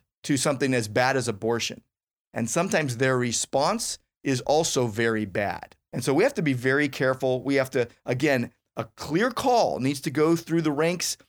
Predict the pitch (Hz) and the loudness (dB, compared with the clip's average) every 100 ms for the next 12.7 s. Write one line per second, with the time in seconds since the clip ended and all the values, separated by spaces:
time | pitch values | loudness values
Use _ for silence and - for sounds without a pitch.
0 | - 147 - 123 120 160 139 131 120 117 | -2 -2 0 0 2 0 2 2 0 -4
1 | - _ 139 131 131 156 175 185 185 175 | -12 _ 0 2 4 4 4 2 -2 -6
2 | - - 170 - 170 160 - 131 151 160 | -10 0 0 0 -2 0 -2 0 0 0
3 | 160 156 - 151 151 147 139 - _ - | -2 -4 -4 -2 0 0 -2 -10 _ -10
4 | 131 120 - 156 151 - - - _ _ | -8 -8 -2 -2 0 -4 -6 -14 _ _
5 | _ - 127 120 - 135 120 135 175 254 | _ -4 -2 -2 -2 -2 0 2 2 2
6 | 196 160 147 151 151 135 139 123 127 127 | 2 2 2 2 2 0 -4 -2 0 0
7 | 170 143 123 135 _ _ _ _ _ - | 2 0 -2 -6 _ _ _ _ _ -2
8 | 143 143 220 - - 196 160 - 151 139 | 0 4 2 2 -2 0 0 -2 -2 -2
9 | - 131 143 120 120 127 - _ 156 139 | -4 -2 2 2 2 -2 -14 _ 0 2
10 | 135 131 139 139 170 208 170 139 131 170 | 0 -4 -6 0 2 2 0 -2 0 0
11 | 180 143 131 135 135 156 - 131 139 123 | 2 0 0 -2 0 -2 -2 0 2 2
12 | 127 113 - 135 113 - - | 0 -2 -2 -2 -2 -4 -12